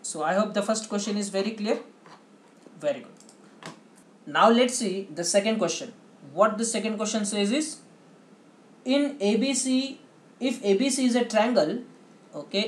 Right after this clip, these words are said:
if A B C is a triangle whose orthocenter is P, whose orthocenter is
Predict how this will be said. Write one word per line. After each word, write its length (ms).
if 180
A 320
B 180
C 480
is 340
a 460
triangle 640
whose 180
orthocenter 540
is 160
P, 440
whose 320
orthocenter 1120
is 400